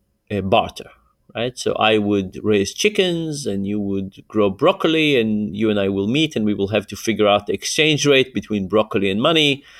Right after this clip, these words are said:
And of course, it will take time and we will have to negotiate. And maybe you didn't want the whole chicken, you would want just half, and I didn't want all your broccoli. And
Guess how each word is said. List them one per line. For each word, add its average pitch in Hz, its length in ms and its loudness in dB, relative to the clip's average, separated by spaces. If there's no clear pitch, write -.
And 104 120 2
of 104 100 -4
course, 123 240 2
it 104 100 -8
will 101 120 2
take 101 240 -4
time 156 280 2
and 117 100 2
we 104 60 2
will 104 120 4
have 110 160 0
to 110 100 -4
negotiate. 135 640 4
And 107 120 4
maybe 110 180 2
you 101 140 2
didn't 107 200 2
want 104 180 2
the 104 80 0
whole 101 180 2
chicken, 135 360 0
you 101 100 2
would 92 200 0
want 90 180 0
just - 200 -8
half, 143 400 2
and 98 80 2
I 95 100 4
didn't 95 260 -2
want 92 380 -4
all 98 220 2
your 95 100 0
broccoli. 143 460 4
And 120 160 0